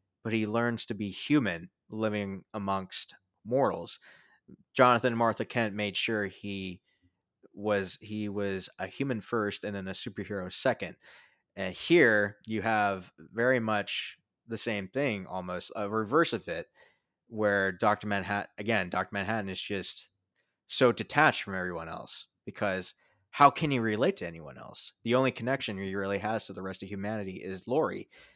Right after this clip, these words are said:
And, and, um, even then, that's a very complicated relationship. So, it, yeah, it's, it's a v-, it's so, it's, it's,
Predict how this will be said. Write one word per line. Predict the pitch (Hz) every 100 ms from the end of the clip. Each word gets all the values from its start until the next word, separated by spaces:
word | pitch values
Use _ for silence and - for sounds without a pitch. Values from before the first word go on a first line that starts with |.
| _ _ _
And, | 104 101 98 98 95 -
and, | 101 95 92 92
um, | 87 85 92 _ _ _ _ _ _ _ _ _ _ _ _ - -
even | 131 135
then, | 143
that's | 123 117
a |
very | 117 107
complicated | - 110 104 - 98
relationship. | 95 95 104 - 92 92 85 _ -
So, | - 113 104 98 95 - - - - _ _ _ _ _ _ _ _ _ _ _ -
it, | 120
yeah, | 120 170 131
it's, | 139 - -
it's | 147 156 -
a | 175
v-, | 151 120 -
it's | 123 147 -
so, | - 175 190 180 151 - - - _ _ _ _ _ _ _ _ _ - - - _ -
it's, | 170 - -
it's, | 180 - -